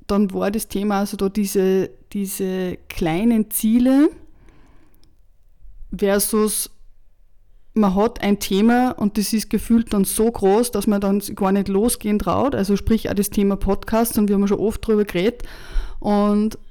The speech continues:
dann hat's einmal so angefangen damit, dass wir uns beide halt einmal ein Mikrofon gekauft haben. Und dann haben wir beide mal ein Mikrofon gehabt. Und das ist einmal super lang in der Schachtel drin gelegen, aber wir haben ja beide schon ein Mikrofon gekauft. Und, ähm,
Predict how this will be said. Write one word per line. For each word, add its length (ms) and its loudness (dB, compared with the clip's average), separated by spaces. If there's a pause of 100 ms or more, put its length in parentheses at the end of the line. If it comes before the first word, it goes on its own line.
(220)
dann 280 2
hat's 160 2
einmal 180 4
so 200 0
angefangen 420 0
damit, 320 2
dass 140 -2
wir 80 0
uns 120 -2
beide 380 0
halt 160 2
einmal 360 0
ein 140 4
Mikrofon 460 2
gekauft 320 -4
haben. 180 -4 (140)
Und 180 0
dann 140 4
haben 100 4
wir 80 2
beide 300 0
mal 80 2
ein 80 4
Mikrofon 420 0
gehabt. 320 -4
Und 180 -4
das 140 0
ist 140 0
einmal 220 2
super 320 0
lang 260 2
in 100 2
der 80 0
Schachtel 540 0
drin 220 4
gelegen, 280 4
aber 220 2
wir 100 2
haben 200 2
ja 100 0
beide 280 -2
schon 120 2
ein 80 6
Mikrofon 480 0
gekauft. 340 -4 (680)
Und, 420 2
ähm, 480 2